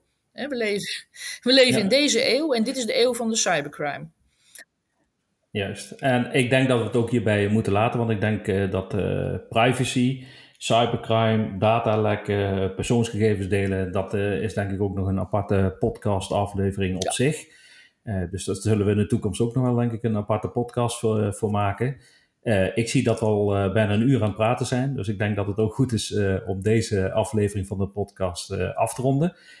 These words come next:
Speaker 2: Maar ik wil eigenlijk aan jullie nog even het laatste woord laten, één voor één, om aan te geven van, eh, wat is jullie advies richting de not-for-profits met betrekking tot al deze wet en regelgeving die we, eh, besproken hebben?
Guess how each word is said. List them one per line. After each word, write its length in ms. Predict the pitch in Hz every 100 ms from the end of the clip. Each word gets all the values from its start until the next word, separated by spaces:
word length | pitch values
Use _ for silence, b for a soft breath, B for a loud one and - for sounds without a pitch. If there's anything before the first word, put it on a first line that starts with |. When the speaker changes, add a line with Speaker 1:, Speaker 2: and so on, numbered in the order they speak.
| B
Speaker 2:
Maar 120 | - 110
ik 80 |
wil 140 | 101 110
eigenlijk 340 | 113 123 131
aan 100 | 107
jullie 200 | 107 123
nog 160 | 123 117
even 180 | 117 113
het 100 | 113
laatste 320 | 110 113 110
woord 180 | 104 107
laten, 560 | 104 104 104 98 98
één 180 | - 110
voor 120 | -
één, 240 | 101 101 101
om 160 | 101
aan 180 | 101 107
te 80 | 101
geven 280 | 104 95 95
van, 400 | 104 95 92 b b b b _ -
eh, 640 | 101 95 92 92 92 98 - _ _ _
wat 260 | 98 120 -
is 160 | 113
jullie 340 | 117 110 104 104
advies 840 | 101 - - 180 123 - - -
richting 720 | - 107 127 127 - 101 95 85 _ _ _ _ -
de 120 | 107
not-for-profits 1160 | 107 110 - - - 131 151 196 214 - - -
met 200 | 120 110
betrekking 440 | - 120 113 107
tot 160 | 107 -
al 180 | 123
deze 260 | 113 107 104
wet 160 | 110 107
en 100 | 101
regelgeving 540 | 110 101 107 101 101
die 140 | 101
we, 600 | 95 98 - 98 95 95 92
eh, 60 |
besproken 600 | 101 - 123 139 151 143
hebben? 400 | 131 131 139 160